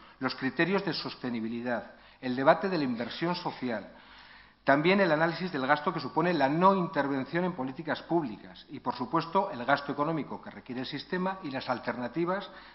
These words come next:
para el incremento de los ingresos o los factores que hacen de ese gasto una inversión en cohesión social.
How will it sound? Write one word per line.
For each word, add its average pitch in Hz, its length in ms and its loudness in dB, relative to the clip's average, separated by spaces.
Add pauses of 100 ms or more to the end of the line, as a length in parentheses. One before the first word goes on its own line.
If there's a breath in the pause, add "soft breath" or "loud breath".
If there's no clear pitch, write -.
para 139 160 2
el 135 80 -2
incremento 127 680 -2
de 127 60 -8
los 151 220 -4
ingresos 175 520 -2 (240 loud breath)
o 139 80 -2
los 135 200 2
factores 143 540 6
que 156 100 2
hacen 160 240 -2
de 156 80 -2
ese 160 120 -2
gasto 165 460 -2 (300 loud breath)
una 180 180 4
inversión 170 580 2 (100)
en 139 120 -8
cohesión 123 460 -4
social. - 340 -14